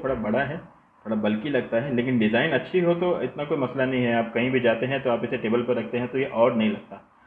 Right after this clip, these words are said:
और साथ ही में इसका जो ईयर, जो ईयरपीसेस है, उसकी जो size है, वो काफ़ी छोटे हैं, जैसे कि मैंने पहले भी आपको mention किया,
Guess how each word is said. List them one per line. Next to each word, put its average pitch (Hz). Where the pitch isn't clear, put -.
और 110
साथ 123
ही 143
में 147
इसका 110
जो 131
ईयर, 113
जो 110
ईयरपीसेस 120
है, 135
उसकी 127
जो 123
size 117
है, 127
वो 123
काफ़ी 110
छोटे 113
हैं, 139
जैसे 120
कि 113
मैंने 110
पहले 107
भी 110
आपको 110
mention 107
किया, 131